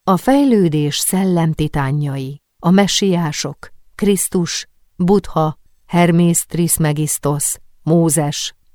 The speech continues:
Lao Tse, akiknek valójában egyetlen közös nevük van, Krisztus Szotér, a szabadító. Az ő kinyilatkoztatásaik örökérvényűek, mert az út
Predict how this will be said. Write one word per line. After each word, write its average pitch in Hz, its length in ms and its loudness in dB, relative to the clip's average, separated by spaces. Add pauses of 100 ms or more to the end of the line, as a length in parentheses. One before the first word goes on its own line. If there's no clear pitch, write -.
Lao 151 380 2
Tse, 135 360 -4 (400)
akiknek 180 480 2
valójában 202 680 2
egyetlen 190 560 0
közös 180 340 0
nevük 156 360 0
van, 131 340 -6 (760)
Krisztus 196 600 2
Szotér, 156 800 0 (360)
a 170 160 0
szabadító. 135 1040 -2 (680)
Az 180 240 0
ő 214 280 2
kinyilatkoztatásaik 151 1700 -2
örökérvényűek, 147 1160 0 (300)
mert 175 320 2
az 160 200 0
út 233 500 -2